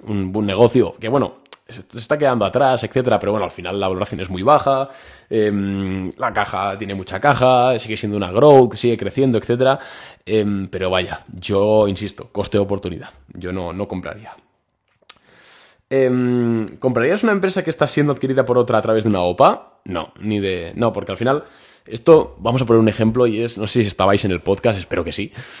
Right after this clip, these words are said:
<laughs> Eh, hace dos años, cuando Elon Musk compró Twitter, que se hizo pública la opa, ¿no? Ofer-, opa es oferta pública adquisición. ¿Qué pasa? Que Elon Musk, no recuerdo exactamente los números, pero pongamos que Twitter está cotizando a veinticinco dólares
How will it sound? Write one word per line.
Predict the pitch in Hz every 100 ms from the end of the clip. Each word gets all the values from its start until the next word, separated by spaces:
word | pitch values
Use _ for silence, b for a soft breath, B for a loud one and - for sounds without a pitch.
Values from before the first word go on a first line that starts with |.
| B
<laughs> | 135 123
Eh, | 131 113 110
hace | 110 143
dos | 135 120
años, | 113 143 180
cuando | - 120 104 98
Elon | 110 113 104
Musk | 110 117 - _ _
compró | - 101 95 92
Twitter, | 98 113 180 - _
que | - 92 92 87 87 -
se | - 85
hizo | 90 98
pública | 113 139 131
la | 95
opa, | 139 131
¿no? | 95 -
Ofer-, | - 110 -
opa | 110 131 139
es | 147
oferta | - - 110 110
pública | 120 120 123
adquisición. | 107 - 90 - - - b b b b
¿Qué | b
pasa? | 139 104 90
Que |
Elon | 107 117
Musk, | 113 131 127 -
no | 113
recuerdo | 123 123 127
exactamente | - 110 117
los | 107
números, | 101 113 107 107 -
pero | 98
pongamos | - 120 117 123
que | - 104
Twitter | 117 131
está | 120 120
cotizando | 113 113 110 107
a |
veinticinco | 107 107 104 120 110 113
dólares | 131 147 185 -